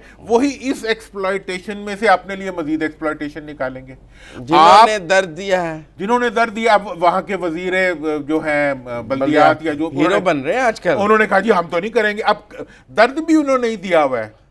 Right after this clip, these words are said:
Speaker 2: نو۔
Speaker 1: وہی بلدیات والے دس سال سے، پندرہ سال سے جو حکمران ہیں اور وہ سارے کے سارے چلے۔ کل بھی میں نے کہا تھا کہ آپ نے کراچی والوں کو اسلام آباد میں تو شیئر دیا، کراچی والوں کو کراچی میں کچھ نہیں دیا،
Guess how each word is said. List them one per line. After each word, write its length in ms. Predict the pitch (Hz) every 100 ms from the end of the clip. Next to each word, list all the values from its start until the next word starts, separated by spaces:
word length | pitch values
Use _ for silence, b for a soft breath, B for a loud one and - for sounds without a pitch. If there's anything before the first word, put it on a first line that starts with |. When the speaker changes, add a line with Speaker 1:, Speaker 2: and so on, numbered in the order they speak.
| _
Speaker 2:
نو۔ 120 | 131
Speaker 1:
وہی 160 | 208 262
بلدیات 580 | 247 247 240 226 233 220
والے 240 | 214 208
دس 420 | 156 208 262 -
سال 260 | 214 196 196 196
سے، 140 | 196 190
پندرہ 360 | 190 196 208 196
سال 200 | 185 180 180
سے 100 | 175
جو 180 | 165
حکمران 560 | 151 - 131 139 139 156
ہیں 140 | 139 104 B B B
اور 280 | 165 202 220 185
وہ 120 | 214 214
سارے 320 | 196 180 208
کے 100 | 220 208
سارے 240 | 185 165
چلے۔ 260 | 160 156 160
کل 180 | 160 160
بھی 140 | 180
میں 140 | 175 160
نے 120 | 160
کہا 180 | 143 147
تھا 160 | 208
کہ 140 | 208 202 B B
آپ 320 | - 160 185 202
نے 80 |
کراچی 460 | 214 180 147 147 196
والوں 340 | 175 160 165
کو 120 | 180 226
اسلام 340 | 196 175 160
آباد 320 | 208 208 185
میں 160 | 151 151
تو 80 | 147 -
شیئر 180 | 135
دیا، 300 | 139 127 175
کراچی 400 | 190 147 127 123
والوں 240 | 151 120 123
کو 120 | 156
کراچی 420 | 143 120 110 156
میں 100 | 160 151
کچھ 180 | 123 160
نہیں 100 | 180
دیا، 180 | 170